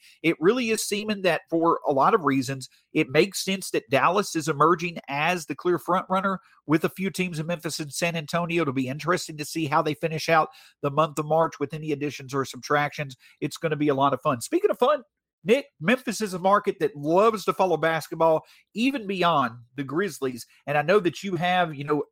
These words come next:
an iron in the fire in many things when it comes to the N B A and Locked On. Where can folks find you? What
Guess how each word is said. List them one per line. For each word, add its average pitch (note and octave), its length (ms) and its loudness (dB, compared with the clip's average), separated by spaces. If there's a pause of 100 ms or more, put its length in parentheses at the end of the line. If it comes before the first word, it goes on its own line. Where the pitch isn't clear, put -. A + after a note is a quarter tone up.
an C#3 100 -4
iron F3+ 300 2
in F3 80 -8
the D3 80 -6
fire E3 380 2
in D#3+ 120 -10
many G3+ 220 -8
things A#2+ 320 -8
when B2+ 100 -10
it A#2 100 -14
comes C#3+ 280 -4 (240)
to D#3+ 80 -8
the D3 160 -6
N D3 80 -10
B D3+ 120 -2
A D3+ 100 -2
and C#3+ 100 -8
Locked D#3 240 0
On. F3 180 4 (220)
Where G3+ 300 4
can C4 180 -6
folks C#4 360 2
find A#3+ 300 2
you? B3 120 0
What G3+ 260 2